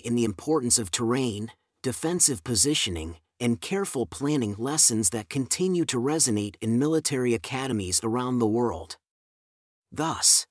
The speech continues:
while the Battle of Fredericksburg was but one of many clashes in the Civil War,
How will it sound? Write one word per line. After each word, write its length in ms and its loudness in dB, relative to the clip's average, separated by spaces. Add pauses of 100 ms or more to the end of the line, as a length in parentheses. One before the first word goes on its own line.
(140)
while 200 -2
the 100 0
Battle 380 -2
of 80 0
Fredericksburg 760 0
was 300 2
but 120 -2
one 200 -2
of 160 -2
many 300 0
clashes 560 -2
in 80 2
the 80 0
Civil 380 2
War, 420 -2